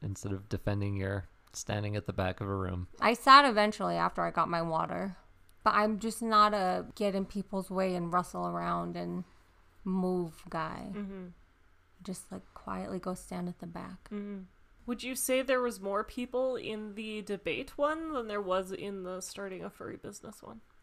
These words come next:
Speaker 1: There was way more in the business one.
Speaker 3: Really?
Speaker 2: Yeah.
Speaker 1: Yeah.
Speaker 3: Interesting.
Speaker 1: There was other people who stood in the back, so there's a bunch of other Sydneys there. But there's a few
Speaker 2: I'm
Speaker 1: chairs
Speaker 2: not the
Speaker 1: up.
Speaker 2: weird one. You're the weird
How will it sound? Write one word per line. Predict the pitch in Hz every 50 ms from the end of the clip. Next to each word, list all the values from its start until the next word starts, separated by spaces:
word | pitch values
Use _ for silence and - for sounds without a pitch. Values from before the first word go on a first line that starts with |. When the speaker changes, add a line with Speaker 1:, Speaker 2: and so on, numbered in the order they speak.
| - - -
Speaker 1:
There | 123 120
was | 117 107 98
way | 98 101 95 95
more | 92 92 90
in | 90 92
the | 92
business | 90 90 92 92 90 90 - - -
one. | 101 98 95 98 95 - -
Speaker 3:
Really? | 294 381 494 508 453 202 202
Speaker 2:
Yeah. | 196 185 - - -
Speaker 1:
Yeah. | - - - - - - - - -
Speaker 3:
Interesting. | 381 392 427 - - - 208 208 - - - 110 - 196 - -
Speaker 1:
There | 139 160
was | 160 143 131
other | 135 131 131 117
people | - 120 110 - 110 104
who |
stood | 98 - - - 104 104
in | 101
the | 101
back, | 101 95 95 98 101 - -
so | - - 107 104
there's | 101 107 104 104 98
a | 98
bunch | 95 104 95 -
of | 98 92
other | 98 98 98 92
Sydneys | - - 117 123 101 104 104 95 -
there. | - - 104 104 107 - - - - - - - - - - - - - - - - - - - - - - - - - - -
But | - 104 104 - -
there's | 139 151 147 139 - - - - - -
a | 147
few | - 220
Speaker 2:
I'm | 226 262 285 294
Speaker 1:
chairs | 294 - - - 220 208
Speaker 2:
not | 269
the | 262
Speaker 1:
up. | 226
Speaker 2:
weird | 226 233 226 226 226 208 196
one. | 196 175 170 175
You're | 190 214 226
the | 220 220 208
weird | 190 185 185 185 180